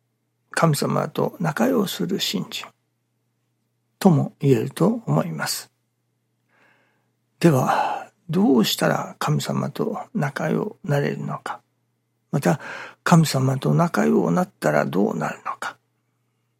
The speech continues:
まあ、神様と仲良くするということは、それこそ誰かと疎遠になっておって、仲が良いとは言えませんね。まあ、やっ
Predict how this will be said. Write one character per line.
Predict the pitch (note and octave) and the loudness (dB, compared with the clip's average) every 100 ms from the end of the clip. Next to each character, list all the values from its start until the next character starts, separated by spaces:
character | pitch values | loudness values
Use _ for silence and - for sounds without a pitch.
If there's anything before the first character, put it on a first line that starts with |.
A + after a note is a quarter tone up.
| _ | _
ま | - C3+ | -4 -4
あ、 | A#2+ - - - - _ | -4 -10 -16 -18 -20 _
神 | - F#3+ | 4 6
様 | - C#3+ C3+ | 6 4 4
と | B2+ C#3+ | 4 2
仲 | D3 B2 | 2 2
良 | G2+ F2 | 2 2
く | - | 0
す | - | 0
る | D#3+ D#3 | 0 0
と | - | 2
い | - | 2
う | E2 | 2
こ | - | -2
と | - - | -4 -4
は、 | - - - _ _ _ _ _ _ _ _ _ _ - | -4 -4 -10 _ _ _ _ _ _ _ _ _ _ -14
そ | - C3+ | -4 -2
れ | |
こ | C#3+ | 0
そ | - F3+ - - _ _ _ C#5+ _ _ _ B3+ | 2 4 4 0 _ _ _ -20 _ _ _ -8
誰 | A#3 D3+ B2+ | 0 2 0
か | - | -2
と | - - - - - - _ _ _ _ _ _ | -4 -4 -4 -8 -12 -18 _ _ _ _ _ _
疎 | - - | -2 4
遠 | E3 F#3+ F#3 | 6 6 6
に | F#3 | 6
な | F#3+ | 4
っ | F#3 | 2
て | - - | -2 -6
お | - | -6
っ | |
て、 | - - - - _ _ _ _ _ _ _ _ - | -8 -12 -10 -12 _ _ _ _ _ _ _ _ -2
仲 | B2+ - | -2 -2
が | B2+ | -2
良 | C3+ D3 | 2 2
い | C#3+ | 2
と | F3+ | 2
は | A3 - | 4 2
言 | F3 | 0
え | |
ま | F3 - | -2 -4
せ | - - | -6 -8
ん | E3 | -4
ね。 | E3+ G#3 G3+ G3+ _ _ _ _ _ _ _ _ _ | 2 2 0 -8 _ _ _ _ _ _ _ _ _
ま | - D#3 - | -2 0 0
あ、 | |
や | |
っ | - | -4